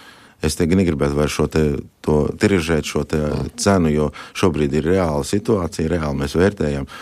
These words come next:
Speaker 1: jo to mēs aprēķinam, ja gadījumā būtu visi obligāti gāži nākuši uz tiešiem norēķiniem. Šobrīd tad, tad mēs vērtējam, un droši vien, kad aprīļa beigās, maijā būs arī dati, e, kur ir tad pateikts, cik tas maksās, tas pakalpojums. Un tālāk jau daudzdzīvokļu māju īpašnieki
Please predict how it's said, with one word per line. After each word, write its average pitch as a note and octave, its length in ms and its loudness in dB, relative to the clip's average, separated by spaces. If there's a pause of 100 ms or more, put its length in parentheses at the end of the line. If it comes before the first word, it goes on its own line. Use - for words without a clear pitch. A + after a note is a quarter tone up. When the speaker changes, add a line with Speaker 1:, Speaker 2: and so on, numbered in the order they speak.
(140)
Speaker 1:
jo - 60 -2
to G#2 140 2
mēs D#2 240 2
aprēķinam, D2+ 400 0
ja D2 120 2
gadījumā C#2+ 540 0
būtu C#2+ 300 -2
visi F#2 400 0
obligāti B1+ 640 -4
gāži B1 340 -4
nākuši C#2+ 420 -2
uz - 100 -12
tiešiem B1+ 380 -6
norēķiniem. - 460 -6
Šobrīd D#2 380 -2
tad, - 100 -4
tad B1 120 -6 (440)
mēs D#2 220 2
vērtējam, E2 500 2
un C#2 260 -4
droši - 260 -4
vien, C#2 80 -2
kad B1+ 180 -6 (280)
aprīļa D2+ 380 2
beigās, D#2+ 420 2
maijā D2 340 2
būs C#2+ 260 -4
arī C2 160 -2
dati, D#2 340 -4 (400)
e, C2+ 140 -2
kur D2 240 0
ir C#2 80 2
tad C2 240 -4 (160)
pateikts, - 420 -2
cik - 160 -4
tas C#2 160 -6
maksās, D2+ 400 -2
tas - 140 -10
pakalpojums. B1 680 -4
Un C2 80 -4
tālāk F2+ 400 2
jau C2+ 120 -2 (260)
daudzdzīvokļu D2+ 600 0
māju D#2+ 280 2
īpašnieki C#2+ 440 -8